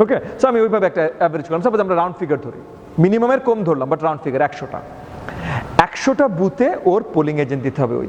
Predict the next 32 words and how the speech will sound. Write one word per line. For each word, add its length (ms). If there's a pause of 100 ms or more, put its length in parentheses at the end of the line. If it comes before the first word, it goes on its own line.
দিন, 100 (880)
ইলেকশনের 440
দিন। 100 (480)
একদম 260 (120)
সকাল 240
আটটায় 320
ইলেকশন 320
শুরু 180
হবে, 160 (280)
বিকাল 220
পাঁচটা 200
পর্যন্ত 280
ইলেকশন 260
হবে। 140 (300)
So, 60 (120)
স-, 80 (200)
সকাল 200 (120)
আটটার 320 (280)
আরও 100 (100)
দু 140
ঘন্টা 220
আগে 140
আসতে 140
হবে, 120
কারণ 200
পোলিং 180 (100)
এজেন্টের 340
দেড় 160
ঘন্টা 220
ট্রেনিং 220 (100)
আছে। 140 (1500)
হ্যাঁ, 140